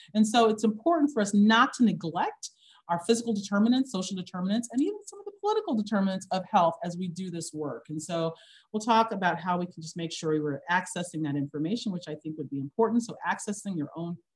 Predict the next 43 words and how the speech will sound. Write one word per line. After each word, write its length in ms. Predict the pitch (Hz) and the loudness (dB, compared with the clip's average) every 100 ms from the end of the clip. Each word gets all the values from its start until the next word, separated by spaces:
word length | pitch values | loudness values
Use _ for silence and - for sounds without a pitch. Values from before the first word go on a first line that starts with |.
| _ - | _ -8
county 280 | 185 196 185 | -4 -2 -4
information 560 | 185 190 185 196 247 | -4 -6 -4 -4 -2
around 320 | 202 160 147 | -2 -2 -2
where 140 | 156 156 | -2 -2
they 120 | 139 | -2
rank 300 | 151 196 269 156 | -2 0 0 -2
and 100 | 147 | -6
what 140 | 147 | -6
those 160 | 156 - | -10 -8
factors 380 | 143 143 151 | -10 -10 -10
are 140 | 143 131 | -12 -12
is 80 | 135 | -12
important. 440 | 131 147 - - - _ _ _ _ _ _ - | -12 -10 -12 -14 -20 _ _ _ _ _ _ 0
This 160 | 277 330 | 2 4
is 100 | 285 | 4
a 60 | |
great 240 | 220 226 226 | 6 4 4
conceptual 580 | 202 214 220 - 196 | 0 2 2 2 2
model 500 | 180 175 202 254 285 175 | 2 0 2 2 2 0
I 80 | 170 | 0
like, 580 | 165 165 180 233 220 - | -2 -2 2 2 0 -4
um, 240 | 170 165 | -2 0
around 320 | 160 165 170 196 | -2 -2 -2 -2
social 320 | 202 196 196 | -2 -4 -6
determinants 420 | 185 196 190 185 | -4 -4 -4 -8
of 80 | 185 | -6
health 160 | 190 185 | -6 -6
in 100 | 175 | -8
primary 320 | 180 180 180 - | -4 -4 -6 -8
care. 320 | 180 196 - | -4 -2 -2
Uh, 100 | 160 | -6
this 220 | 156 160 | -10 -12
is, 180 | 165 - 151 | -12 -10 -8
um, 180 | 151 156 - - _ - | -8 -8 -18 -20 _ -6
Doctor 180 | 160 160 | -4 -4
Jen-, 320 | 160 156 151 | -4 -4 -4
uh, 360 | 156 147 139 - - | -4 -4 -4 -6 -8
Jennifer 320 | 165 165 156 | -8 -8 -10
Defoe 400 | 143 156 165 160 | -4 2 2 2
and, 160 | 156 151 | -2 -4
and 140 | 143 | -4
Doctor, 460 | 139 147 - 135 - | -4 -6 -8 -10 -8
um, 140 | 143 | -8